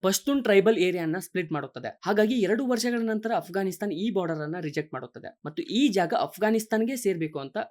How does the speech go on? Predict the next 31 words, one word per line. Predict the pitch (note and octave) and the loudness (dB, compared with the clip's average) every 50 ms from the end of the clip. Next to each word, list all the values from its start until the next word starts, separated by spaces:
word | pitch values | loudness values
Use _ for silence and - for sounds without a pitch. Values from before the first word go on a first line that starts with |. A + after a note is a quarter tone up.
| - | -6
ಬೇಡಿಕೆ | D#3+ E3 E3+ D#3+ D#3 - D3 | -2 0 0 0 0 -2 -4
ಇಡುತ್ತದೆ. | C3 A2+ A#2+ - - - - - _ - | -6 -6 -8 -12 -14 -16 -16 -14 _ 0
ಈ | G#3+ C#4+ | 2 2
ಕಾರಣದಿಂದ | D4 - C4+ B3+ B3+ B3+ B3+ B3+ B3 A3 B3 A#3+ B3 | 2 4 4 2 2 2 0 -2 -2 0 0 0 2
ಮುಂದಿನ | A#3 G#3 A3 A3+ A3 A#3+ A#3 | 2 2 2 0 0 0 0
ಹತ್ತು | D#3+ F#3 A3 A3 - C4 | 0 -2 -2 -2 -2 -2
ವರ್ಷಗಳಲ್ಲಿ | A#3 A3+ A3 A3 F#3+ F3 E3 E3 F#3 | -2 0 0 -2 -4 -4 -4 -4 -4
ಈ | G#3+ - F#3+ | -6 -4 -2
ಎರಡೂ | F3+ D#3+ D#3+ E3+ A3+ B3 | -2 0 0 0 0 0
ದೇಶಗಳ | F#3+ G#3+ G#3 G#3 G#3 F#3 F#3+ F3+ | 2 2 2 2 0 -4 -4 -4
ನಡುವೆ | E3+ D3+ D3 C#3+ D3+ F#3 | -4 -4 -4 -6 -6 -8
ಕಾನ್ಫ್ಲಿಕ್ಟ್ | F#3+ - - E3 F3 E3 - F3+ E3+ _ - | -8 -4 -4 -4 -4 -4 -6 -14 -14 _ -14
ಶುರುವಾಗುತ್ತೆ. | - - - D#3 D3 C3 B2 - - - - - - _ - | -12 -8 -6 -6 -4 -4 -6 -8 -10 -14 -14 -16 -14 _ -6
ಅದರಿಂದ | C#3 D#3 G3+ G#3 G3+ G3 | 0 2 2 4 4 2
ಈ | A3+ A#3 A3+ A#3 | 2 0 0 0
ಎರಡೂ | A3 F#3 F3 G3+ B3 D4+ | 2 2 4 4 4 4
ದೇಶಗಳು | C4+ A3 B3+ A3+ - G#3 F#3 G3+ A#3+ | 2 2 2 0 0 0 0 0 -2
ಟ್ರೈಬಲ್ | A3+ - D#3+ E3 E3+ F3 A#3 A#3+ A3+ | -2 -2 -2 0 0 2 0 -2 -2
ಫೈಟರ್ಸ್‌ಗೆ | - F#3 F3+ B3+ E3+ D3 D3+ - G#3 | -2 -4 -4 -4 -4 -6 -6 -6 -8
ಸಪೋರ್ಟ್ | G3 - D3+ - - D#3 D3+ - | -8 -8 -8 -6 -4 -6 -4 -4
ಮಾಡ್ತಾರೆ. | B2 A#2 - - - - - - _ - A#3 | -10 -10 -10 -14 -16 -16 -16 -16 _ -2 2
ಈ | B3 | 4
ಎರಡೂ | A3 F#3 A3 A#3+ D4+ D#4 | 6 6 6 6 6 4
ದೇಶಗಳ | A#3 C#4 C#4 B3 C#4 C4 C4 C4 | 4 2 0 0 0 0 2 2
ನಡುವೆ | C4 B3+ B3 B3+ A#3+ A#3+ | 2 2 0 0 0 0
ಇಷ್ಟೆಲ್ಲ | G3 - - A3+ A3+ B3 C4 | -2 0 0 0 2 2 2
ಆಗ್ತಿದ್ರೆ | A#3 G3 F#3+ - - E3 D3+ G3 | 0 0 -2 -4 -6 -6 -2 -2
ಇನ್ನೊಂದ್ | G#3 - F#3+ G#3+ A#3+ A#3+ | -2 -2 0 0 -2 -2
ಕಡೆ | A3 - G3+ A3 | -2 -2 -2 -2
ಸೋವಿಯತ್ | A3 - - F#3 F#3+ G#3+ G3 G3 F#3+ F#3 - D3 | -2 0 2 2 2 2 2 0 -2 -2 -2 -8
ಯೂನಿಯನ್. | C#3 C3+ B2+ A#2+ B2+ - | -8 -8 -10 -12 -12 -14